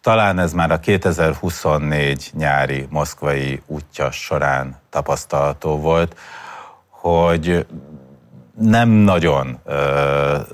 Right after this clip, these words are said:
tud újabb kockázatot jelenteni, ráadásul annyira erősen hallatszódnak olyan hangok Brüsszelből, hogy szeretnék, ahol lehet, kihagyni ezekből az érzékeny ö,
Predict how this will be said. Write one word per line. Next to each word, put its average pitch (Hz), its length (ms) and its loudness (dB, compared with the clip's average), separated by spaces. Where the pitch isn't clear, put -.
tud 80 220 -4
újabb 92 400 2
kockázatot 87 680 0
jelenteni, 101 360 2
ráadásul 104 520 2
annyira 113 440 4
erősen 90 460 2
hallatszódnak 80 800 0
olyan 80 240 2
hangok 78 360 0
Brüsszelből, 85 680 0
hogy 80 160 0
szeretnék, 82 720 -2
ahol 80 360 0
lehet, 71 520 0
kihagyni 71 460 -6
ezekből 69 500 -6
az 69 200 -2
érzékeny 67 640 -8
ö, 65 260 -4